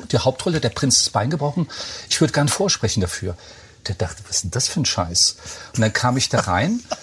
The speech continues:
und hab ich gesagt, "Ja, ich, äh, könnte das doch mal vormachen." Und dann hat er mich so angeguckt und dachte, "So was Witziges", hat er, äh, wahrscheinlich hat er gedacht, "Komm, das geben wir uns." Und hat den Oberspielleiter reingerufen und dann hab ich vorgesprochen,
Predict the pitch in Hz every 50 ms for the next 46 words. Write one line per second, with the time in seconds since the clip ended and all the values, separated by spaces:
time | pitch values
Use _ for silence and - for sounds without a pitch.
0 | - - - - - - 104 113 123 117 135 127 - - 117 107 160 226 226 -
1 | - 135 123 - - - 170 135 117 - - - 120 117 156 131 - - 143 -
2 | - 131 123 135 131 - - - 180 180 151 120 113 104 92 110 - 113 107 104
3 | - - 110 - - - - - 110 117 147 147 - - 202 196 - - - -
4 | 113 - 117 - - - 117 - - - - - - - - - 113 120 - -
5 | - 110 90 - - 139 - 131 - - 123 - - - 147 127 120 104 120 113
6 | - 175 165 - - 170 - 156 156 139 143 - - - - - - - - -
7 | 113 92 - - _ - 110 - - - - - 107 87 104 98 - 101 90 -
8 | - 143 104 90 127 - 139 131 127 - - 131 120 180 165 - - 165 151 147
9 | 147 147 - 165 - 123 120 131 139 170 143 175 165 - 214 220 - - - -
10 | 196 208 - - - - - - - - - 135 127 139 139 147 151 165 139 -
11 | - - 117 104 110 110 160 - - - - 175 - - 254 302